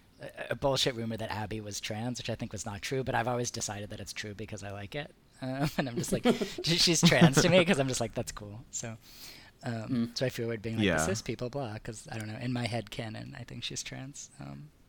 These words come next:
Speaker 1: 'cause I think that's cool.
Speaker 3: <laughs> Yeah, it's, um,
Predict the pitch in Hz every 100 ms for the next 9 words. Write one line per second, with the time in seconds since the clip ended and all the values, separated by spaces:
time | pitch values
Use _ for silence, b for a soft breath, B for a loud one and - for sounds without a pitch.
0 | - - - - - - 117 135 131 135
1 | - 135 135 - B B B B B B
2 | - - - b b b b b b b
3 | b - 143 - - - - B 135 B
4 | B B B 117 104 107 104 - 123 107
5 | 95 92